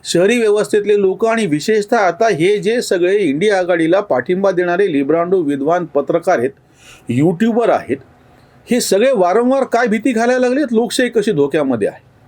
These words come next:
लोकशाही कशी संकटात सापडलेली आहे. किंवा आत्ता प्रत्यक्ष जिथं जिथं मतदान झालं मुंबईमध्ये, तर इतके वाटेल तसे पोरकट आरोप केले की रांगाच कशा लावाव्या लागल्या होत्या, आमची नावच कसे गायब केली. अरे, तुमची नावं तुम्ही तपासू का नाही शकलात?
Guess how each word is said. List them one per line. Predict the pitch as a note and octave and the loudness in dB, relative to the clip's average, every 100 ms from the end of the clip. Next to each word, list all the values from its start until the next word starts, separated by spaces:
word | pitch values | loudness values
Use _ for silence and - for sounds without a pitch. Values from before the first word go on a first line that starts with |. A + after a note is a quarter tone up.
| - _ _ - - _ - _ _ - | -20 _ _ -20 -20 _ -20 _ _ 0
लोकशाही | F3+ G3+ A#3+ A3+ | 2 2 0 0
कशी | G#3 A3 | 0 0
संकटात | G#3 G3+ G3+ G3 | -2 -2 0 0
सापडलेली | F3+ E3+ D#3+ D3+ C3+ A#2+ | 0 0 0 0 0 0
आहे. | F#2 - _ _ _ _ _ - | -2 -8 _ _ _ _ _ -2
किंवा | G#3+ A#3 B3 B3 - | 0 0 -2 -4 -4
आत्ता | F3+ - B3 B3 | -6 -2 -2 0
प्रत्यक्ष | A#3+ G#3+ - A3 G#3 | 0 -2 0 -2 0
जिथं | A#3 F#3+ A3+ | -2 0 0
जिथं | G#3+ G#3 G#3+ | 0 0 0
मतदान | G3 F#3 G3+ G3 | 0 0 0 0
झालं | G3+ F#3 | 2 0
मुंबईमध्ये, | F3 F#3 G3+ G3+ G3 F#3+ | 0 0 0 2 0 0
तर | A3 | 0
इतके | A3 G3+ G3+ C4 | -2 -2 -2 0
वाटेल | B3 A#3 G3+ A#3+ A3+ | 2 0 0 -2 -2
तसे | A3 - | -2 -2
पोरकट | G3+ A3 G#3 G#3+ G#3 | 0 0 2 0 0
आरोप | F#3+ F#3+ - | 0 -2 -2
केले | F#3 E3+ | -2 0
की | E3 E3+ | 0 0
रांगाच | E3 F3 F#3+ | 0 0 -2
कशा | F#3 F#3 F#3 | -2 -2 0
लावाव्या | F3 F3 F3+ | 2 0 0
लागल्या | F3+ F3 F3+ | 0 2 0
होत्या, | F3 E3 G3+ - _ - _ - | 0 -2 -4 -6 _ -20 _ -2
आमची | D3+ E3 G3 | -2 0 2
नावच | F3+ F#3 F#3+ | 2 0 0
कसे | F#3+ - | -2 0
गायब | E3+ E3+ F3 F#3+ | 0 0 0 0
केली. | G3 | 0
अरे, | G3 | 0
तुमची | G#3 G3+ G3+ A#3+ | 0 -2 0 0
नावं | A#3 A#3 A#3+ | 0 0 0
तुम्ही | A#3+ A#3+ A#3+ | 0 0 0
तपासू | G#3+ A#3 - | -2 -2 -2
का | A#3+ A#3+ | -2 0
नाही | B3 | 0
शकलात? | A#3 B3 B3+ A#3+ | 0 -2 0 -2